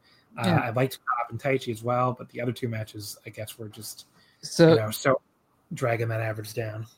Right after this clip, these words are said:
Speaker 2: this is why you always make sure to give high star ratings to Toru Yano matches. Then you won't have that problem.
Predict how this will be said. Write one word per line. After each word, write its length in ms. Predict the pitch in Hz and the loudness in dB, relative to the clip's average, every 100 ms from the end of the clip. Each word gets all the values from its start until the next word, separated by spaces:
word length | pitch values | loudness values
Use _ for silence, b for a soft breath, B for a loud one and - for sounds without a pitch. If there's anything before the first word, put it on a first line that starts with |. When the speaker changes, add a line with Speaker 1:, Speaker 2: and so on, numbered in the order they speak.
| _ | _
Speaker 2:
this 280 | 139 185 - | 8 8 8
is 120 | 202 | 6
why 100 | 202 | 8
you 100 | 185 | 8
always 320 | - 139 147 147 | 10 12 12 8
make 160 | 135 | 4
sure 160 | - 127 | 6 6
to 60 | |
give 200 | 120 120 | 6 4
high 180 | - 123 | 6 6
star 280 | 120 127 123 | 6 2 6
ratings 300 | 117 113 113 | 6 6 2
to 60 | - | 0
Toru 280 | - 123 117 | 2 4 6
Yano 300 | 110 113 120 | 6 6 4
matches. 720 | 131 139 135 127 143 - - - | 2 0 -2 -2 0 0 -2 4
Then 120 | 135 | 6
you 100 | 156 | 6
won't 140 | 143 | 8
have 180 | 143 156 - | 8 6 4
that 100 | 123 - 117 | 0 0 2
problem. 420 | 113 127 127 | 4 4 2